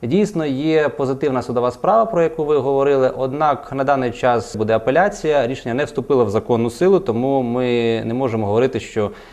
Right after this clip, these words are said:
е, цей шлях повністю пройдено. Перша інстанція дійсно є позитивне рішення.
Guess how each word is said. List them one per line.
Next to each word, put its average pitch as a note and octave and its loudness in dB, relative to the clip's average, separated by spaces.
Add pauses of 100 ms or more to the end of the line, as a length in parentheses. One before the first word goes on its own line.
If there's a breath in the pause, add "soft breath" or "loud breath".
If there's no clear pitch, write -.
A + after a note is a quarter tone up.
(300 loud breath)
е, G#2 0
цей G#2+ -2
шлях - -4
повністю A#2 2
пройдено. F#2+ 0 (320)
Перша C#3 -2
інстанція A2+ -2
дійсно G#2+ -4
є G2 -4
позитивне G#2+ -4
рішення. D#3+ -2